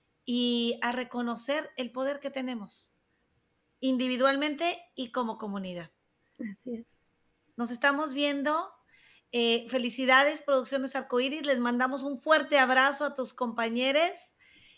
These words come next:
Speaker 1: Eh, se les quiere y aquí seguimos. Mujeres, esto es para todas. La voz es nuestra. Reclamemos nuestra voz.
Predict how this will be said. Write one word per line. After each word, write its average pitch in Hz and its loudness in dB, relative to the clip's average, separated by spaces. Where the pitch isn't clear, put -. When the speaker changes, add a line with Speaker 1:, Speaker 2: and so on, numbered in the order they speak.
Speaker 1:
Eh, 233 0
se 247 -2
les 233 -4
quiere 302 2
y 240 -2
aquí 247 -4
seguimos. 285 -4
Mujeres, 320 0
esto 285 2
es - -4
para 214 -2
todas. 185 -12
La 226 6
voz 302 -4
es 269 -6
nuestra. 285 -6
Reclamemos 226 -2
nuestra 202 -10
voz. - -18